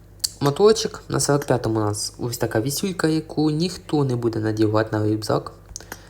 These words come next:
На п'ятдесятому ось такий класний скін на ножик.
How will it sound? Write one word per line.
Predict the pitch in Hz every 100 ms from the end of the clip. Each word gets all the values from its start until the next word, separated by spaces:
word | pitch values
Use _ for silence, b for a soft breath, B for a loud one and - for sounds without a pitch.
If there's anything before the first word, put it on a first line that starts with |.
| B
На | -
п'ятдесятому | 143 151 170 156 131 113 -
ось | 139
такий | 143 139
класний | 135 143 139 - 117 107 -
скін | - - 151
на | 120
ножик. | 113 113 110 131